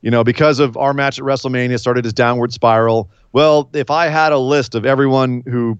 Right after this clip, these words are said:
you know, blame me for their failures, uh, it doesn't matter. Like, you know, I get up every day just like everybody else, and I've had my setbacks, but I still rebound." And he said, "You know, I, I don't win all the time. I lost to C M Punk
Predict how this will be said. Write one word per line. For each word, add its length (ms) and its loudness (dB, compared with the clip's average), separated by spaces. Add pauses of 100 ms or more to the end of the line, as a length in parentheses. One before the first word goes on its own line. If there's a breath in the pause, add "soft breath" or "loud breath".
(100)
you 120 -4
know, 120 0
blame 420 0
me 160 2
for 140 -2
their 160 2
failures, 600 0 (520 soft breath)
uh, 420 2 (340)
it 180 -8
doesn't 280 0
matter. 300 0
Like, 200 -2
you 200 -18 (140)
know, 180 -8
I 140 0
get 100 2
up 100 0
every 200 0
day 200 4
just 120 -6
like 100 -2
everybody 380 0
else, 200 2
and 80 -6
I've 140 0
had 160 0
my 120 -2
setbacks, 500 -4
but 100 -4
I 60 0
still 300 -2
rebound." 580 2 (500 soft breath)
And 60 -8
he 60 -4
said, 180 -2
"You 80 0
know, 120 0
I, 120 2 (120)
I 120 0
don't 220 0
win 160 -2
all 140 2
the 80 -2
time. 320 -2
I 100 2
lost 300 0
to 60 -8
C 180 -6
M 120 -4
Punk 380 -2